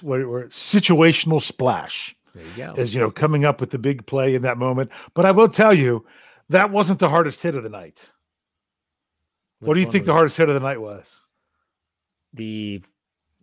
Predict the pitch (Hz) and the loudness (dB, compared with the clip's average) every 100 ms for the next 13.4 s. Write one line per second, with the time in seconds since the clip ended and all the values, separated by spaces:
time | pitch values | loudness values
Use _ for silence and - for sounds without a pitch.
0 | _ 123 127 139 107 - 123 120 151 139 | _ -8 -8 -8 -12 -8 -6 -6 -6 -8
1 | 101 - 113 127 135 143 156 151 120 92 | -10 -10 -6 -4 -4 -8 -8 -8 -10 -12
2 | - - - - - 170 165 160 160 120 | -16 -20 -20 -20 -2 4 6 6 4 2
3 | 113 117 170 156 135 113 - 160 - 165 | -4 -2 2 2 2 -2 -8 -14 -8 2
4 | 165 - 220 233 160 - 226 170 170 165 | 4 8 6 6 2 4 4 4 0 2
5 | 190 214 220 - - _ _ _ 165 160 | 2 2 -2 -8 -20 _ _ _ 2 2
6 | 156 - 170 185 147 143 170 190 165 143 | 0 0 2 2 2 2 2 2 -2 -6
7 | 131 117 107 98 113 139 151 151 143 147 | -4 -4 -4 -12 -10 -4 -2 -2 -2 -6
8 | 131 127 139 127 107 98 98 - 127 135 | -4 -2 0 0 -4 -8 -14 -10 -2 2
9 | 151 151 135 117 151 151 147 - 139 139 | 4 2 2 4 6 6 4 0 0 2
10 | 160 170 - 214 190 165 175 151 139 151 | 4 4 4 4 2 2 2 0 0 0
11 | 139 123 123 123 107 87 - 427 415 _ | -2 -4 -2 -4 -6 -12 -12 -12 -12 _
12 | 440 - - 392 - - 135 156 170 165 | -10 -10 -12 -14 -14 -12 -4 -2 0 0
13 | 226 220 185 | -2 -2 -4